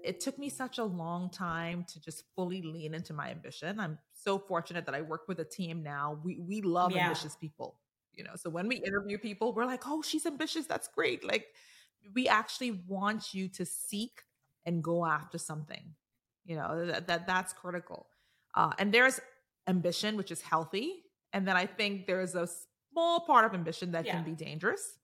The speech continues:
Speaker 1: uh, where you just wanna make sure that you're not doing anything at what's, what doesn't
Speaker 2: Yeah.
Speaker 1: matter the cost. Uh, you wanna know that you have values that are also keeping that ambition in line. But,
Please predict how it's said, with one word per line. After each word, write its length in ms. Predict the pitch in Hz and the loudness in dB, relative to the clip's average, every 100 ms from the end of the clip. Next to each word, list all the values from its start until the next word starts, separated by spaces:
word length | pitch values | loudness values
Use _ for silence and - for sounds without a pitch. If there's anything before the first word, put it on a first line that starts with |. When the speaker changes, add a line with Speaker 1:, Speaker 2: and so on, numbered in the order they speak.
| _ _ _ _ _ _ _ | _ _ _ _ _ _ _
Speaker 1:
uh, 420 | 165 160 165 160 - | 6 6 6 0 -2
where 300 | 175 190 202 | -2 2 2
you 120 | 196 | 2
just 160 | 220 | -2
wanna 180 | 254 226 | 4 4
make 200 | 190 185 | 4 0
sure 200 | - 196 | 0 0
that 160 | 185 170 | 0 -2
you're 120 | 170 | 0
not 260 | 175 185 - | 2 0 -2
doing 300 | 180 185 147 | -4 -4 -4
anything 400 | 170 180 180 175 | -6 -4 -4 -6
at 100 | 143 147 _ 180 | -8 -16 _ 0
what's, 280 | 180 196 - | 2 2 0
what 180 | 185 196 - _ _ _ - _ _ _ _ - | 0 0 -2 _ _ _ -20 _ _ _ _ -2
doesn't 160 | 262 233 | 2 4
Speaker 2:
Yeah. 100 | 196 | 4
Speaker 1:
matter 220 | 185 190 | 4 2
the 80 | 170 | 0
cost. 500 | 190 143 - - - _ _ _ _ - | 0 -2 -2 -12 -14 _ _ _ _ 4
Uh, 240 | 175 165 | 6 6
you 100 | 190 | 4
wanna 240 | 190 196 196 | 4 4 4
know 180 | 190 180 | 2 0
that 160 | 180 | 0
you 80 | 180 | 0
have 120 | 180 | 0
values 560 | 160 120 139 160 160 160 | 0 0 0 0 -2 -4
that 120 | 147 | -4
are 100 | 143 - | -4 -4
also 280 | 156 - 165 | -6 -4 -10
keeping 380 | - 165 165 | -8 -8 -6
that 160 | 156 139 | -4 -4
ambition 460 | 139 147 147 165 151 | -4 -10 -10 -8 -8
in 180 | 147 143 | -10 -12
line. 420 | - - - 196 | -10 -10 -12 -10
But, 160 | - | -10